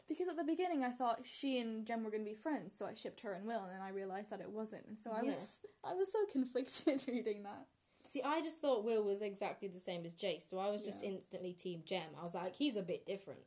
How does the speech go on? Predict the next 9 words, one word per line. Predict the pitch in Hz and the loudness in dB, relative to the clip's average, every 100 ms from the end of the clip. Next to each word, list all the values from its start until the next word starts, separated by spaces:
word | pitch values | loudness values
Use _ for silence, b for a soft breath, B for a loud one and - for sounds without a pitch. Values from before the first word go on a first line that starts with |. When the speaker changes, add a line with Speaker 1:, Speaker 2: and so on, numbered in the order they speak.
| _ | _
Speaker 1:
Oh, | 233 | -8
I | 208 | -6
love | 196 196 | -6 -10
Jem. | - 220 | -12 -8
Speaker 2:
Plays | 190 180 | -6 -6
the | 175 | -6
violin. | 170 160 170 196 220 214 220 - _ _ _ _ _ _ _ | -10 -12 -6 -2 0 -2 -6 -12 _ _ _ _ _ _ _
Loving | 349 349 311 269 | -8 -2 0 2
it. | 262 | 0